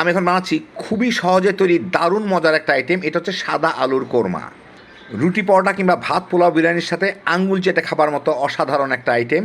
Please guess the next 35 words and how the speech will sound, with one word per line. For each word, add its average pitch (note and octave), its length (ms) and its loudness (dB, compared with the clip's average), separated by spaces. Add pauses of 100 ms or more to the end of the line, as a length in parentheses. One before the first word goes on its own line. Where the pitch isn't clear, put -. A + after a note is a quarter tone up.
(120)
তৈরি F3 200 4
করা E3 220 2
খুবই F3+ 260 -2
সহজ, G3 200 0 (180)
আসেন D3 220 -6
দেখি D3 200 -6
শুরু C3+ 180 -4
করা A2 200 2
যাক। D2+ 140 -8 (840)
আমি F3+ 180 -2
একটা G3+ 140 -2 (100)
কড়াইয়ে F#3 360 0 (920)
এক - 140 -4
টেবিল G3+ 240 2
চামচ G3 220 2 (100)
তেল F#3+ 200 4
গরম G3 200 -2
করে F#3+ 120 -2 (100)
তার E3 140 -4
মধ্যে F3 160 -2 (140)
বড় E3+ 220 2
সাইজের G3 300 2
একটা G3 200 -6
পেঁয়াজ, F#3+ 380 0
একটু E3 200 -18
সাদা E3 280 -4
পেঁয়াজ F3+ 280 2
নিছি, E3 240 -8 (840)
ওইটা, E3+ 240 2 (1300)
পাঁচ F3+ 200 0
ছয়টা F3+ 280 2
কাঁচামরিচ, F3+ 560 0 (1080)
পাঁচ D#3+ 220 -2
ছয়টা F3 280 0 (280)
টুকরা, E3+ 300 0